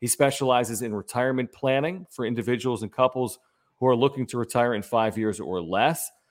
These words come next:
Along with that, if you're a new family trying to figure out financial planning and investing, Eric can help you too, whether it's figuring out how to manage your debt, paying for college for your kids, or improving your cash flow.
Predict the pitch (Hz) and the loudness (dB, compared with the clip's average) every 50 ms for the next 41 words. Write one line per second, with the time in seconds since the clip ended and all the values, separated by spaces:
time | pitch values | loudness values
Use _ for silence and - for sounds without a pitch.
0 | _ _ _ _ _ 131 131 139 156 180 214 208 - - 135 127 127 131 - 113 | _ _ _ _ _ 0 4 6 6 6 6 4 4 4 4 4 4 2 0 -4
1 | - 131 131 127 127 120 - - - 131 135 143 147 160 151 - 143 127 123 - | -4 -2 0 2 2 0 0 0 0 2 2 2 2 0 -2 0 0 0 0 -2
2 | - - - 135 135 139 127 123 117 - - - 113 113 117 123 120 - 120 - | -6 -6 -6 -4 0 2 2 2 2 0 -2 -2 -2 0 0 0 -2 -4 -6 -6
3 | - 127 120 123 120 123 120 - 107 110 101 90 76 92 110 120 127 - - 135 | -2 0 0 2 2 0 -2 -2 -4 -4 -4 -6 -4 -2 0 0 0 -2 -4 -4
4 | 127 127 - _ - 120 127 143 156 - - 123 117 123 123 120 117 104 98 - | -6 -6 -6 _ -2 0 0 0 0 -2 -4 -4 -2 -2 -2 -2 -4 -6 -6 -6
5 | - - 139 139 139 131 113 - _ _ _ _ _ _ - 113 120 120 123 113 | -2 0 2 4 4 2 0 -4 _ _ _ _ _ _ 0 0 2 2 2 -2
6 | - - - 135 120 120 127 120 120 113 113 110 - - 110 107 101 95 101 107 | -4 -4 -4 -4 -2 -2 0 0 2 2 2 2 0 -2 -4 -4 -2 0 0 0
7 | 107 101 90 95 87 - - 120 127 139 135 123 - - - - 113 107 104 - | 0 -2 -4 -6 -10 -6 -2 2 4 4 4 2 0 -6 -8 -6 -4 -4 -4 -6
8 | 98 90 - 117 110 107 107 98 - - 101 92 85 - - 120 131 123 107 - | -8 -10 -4 -2 0 0 0 0 -2 -6 -8 -8 -8 -6 -2 -2 -2 -2 -2 -4
9 | 104 90 - _ 131 135 131 135 131 117 - - 117 110 110 101 - - 120 110 | -6 -8 -6 _ -2 -2 -2 -2 -4 -6 -4 -2 0 0 0 -2 -4 -4 -2 0
10 | 104 95 - | 0 0 -2